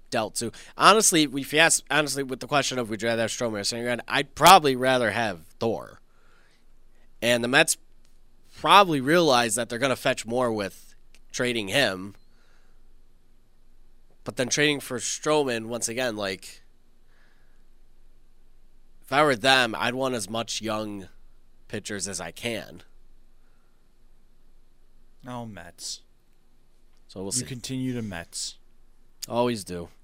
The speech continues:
Speaker 1: They're, they're gonna mess it up somehow anyway, 'cause they're the Mets and that's what they do.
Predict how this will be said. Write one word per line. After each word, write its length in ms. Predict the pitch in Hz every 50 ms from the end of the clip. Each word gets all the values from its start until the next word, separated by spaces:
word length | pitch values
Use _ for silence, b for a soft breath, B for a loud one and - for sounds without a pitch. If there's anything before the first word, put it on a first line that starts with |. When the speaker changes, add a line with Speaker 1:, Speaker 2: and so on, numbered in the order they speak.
| - b b b b b b b b b b b - -
Speaker 1:
They're, 300 | 165 170 160 147 - - - - - - -
they're 140 | 139 135 131
gonna 80 | 120
mess 260 | 113 110 110 107 -
it 80 | 101 101
up 100 | 98 95
somehow 420 | - - 95 90 85 90 92 87
anyway, 360 | 87 87 90 87 87 87 85 - - - -
'cause 200 | - - 90 87
they're 200 | 85 98 98 98
the 80 | 90 92
Mets 300 | 85 82 82 82 - -
and 100 | 85 85
that's 160 | 85 80 -
what 120 | 87 80
they 80 | 82 80
do. 200 | - - - 90